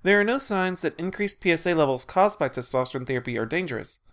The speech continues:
but increased prostate size can become problematic. At least for now, testosterone should only be used by patients with demonstrably low testosterone levels.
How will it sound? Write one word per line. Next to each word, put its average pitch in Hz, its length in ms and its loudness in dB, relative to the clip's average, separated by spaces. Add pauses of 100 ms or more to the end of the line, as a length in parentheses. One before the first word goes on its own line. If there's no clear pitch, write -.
(300)
but 160 100 0
increased 233 500 -4
prostate 170 420 0
size 123 300 2
can 135 160 -2
become 139 240 -2
problematic. 110 600 -4 (720)
At 170 140 2
least 285 220 0
for 214 100 2
now, 123 320 0 (140)
testosterone 254 480 2
should 190 140 -2
only 202 160 0
be 214 100 -6
used 143 280 -4
by 135 120 2
patients 156 420 -2
with 143 140 -4
demonstrably 151 560 -2
low 127 240 2
testosterone 120 600 -2
levels. 92 360 -6